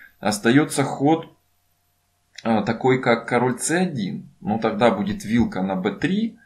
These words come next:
а, то есть король Ц один, далее конь Б три и превращаем ферзя. С темпом идёт ферзь, а, поэтому приходится ходить король Д два. Ну, тогда просто конь С четыре. Очередная вилка. Методом исключения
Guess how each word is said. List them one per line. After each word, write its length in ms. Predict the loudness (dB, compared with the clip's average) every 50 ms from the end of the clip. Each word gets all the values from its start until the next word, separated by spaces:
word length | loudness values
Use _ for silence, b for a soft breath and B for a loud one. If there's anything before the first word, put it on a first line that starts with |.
| b b b b b b _ _ -6
а, 220 | -2 -2 -2 0
то 180 | 0 2 2 2
есть 280 | 2 0 -4 -10 -8
король 340 | -2 0 2 2 2 2 0
Ц 220 | -2 0 2 2
один, 400 | 2 2 2 0 2 2 2 4
далее 400 | 6 6 6 6 4 2 0 -2
конь 260 | -4 -2 -2 0 0 0
Б 140 | 0 0
три 360 | -2 -2 -4 -4 -2 -2 -2 -2
и 380 | 0 2 2 4 4 4 2
превращаем 720 | 0 -2 -4 -4 -4 -2 -2 -2 -2 0 0 0 0 0
ферзя. 420 | -2 -6 -6 -6 -6 -6 -6 -8 -8
С 160 | -12 -12 -4
темпом 500 | 0 2 2 2 0 -2 -6 -8 -10 -12 -16
идёт 260 | -16 -14 -14 -14 -10
ферзь, 440 | -4 -2 0 0 0 -2 -6 -8 B B B B B B B
а, 180 | B 2 2 2
поэтому 580 | 6 8 8 8 8 6 2 0 0 0 0 0
приходится 540 | 0 -2 -2 2 2 2 2 2 0 -4
ходить 320 | -2 -2 -2 -2 -2 -4 -2
король 320 | 0 0 0 2 0 0
Д 120 | 2 2 0
два. 540 | 2 2 2 4 4 2 2 -4 -10 -18 -20 _ _ -12
Ну, 160 | -10 -8 -6
тогда 320 | -4 -4 -2 0 0 0
просто 400 | 0 0 0 -2 -2 -2 -6 -6
конь 220 | -4 -2 -2 -2 -2
С 100 | -2 -4
четыре. 560 | -6 -6 -6 -4 -4 -2 -2 -4 -6 -8 -10 -18 _ -10
Очередная 560 | -8 -6 -2 -2 -2 0 0 0 0 0 2
вилка. 520 | 2 0 0 2 4 4 4 4 2 B B B B B
Методом 420 | B 2 4 4 4 4 4 4 2
исключения 800 | 0 -4 -6 -8 -4 -4 -2 -2 0 0 0 0 0 -2 -8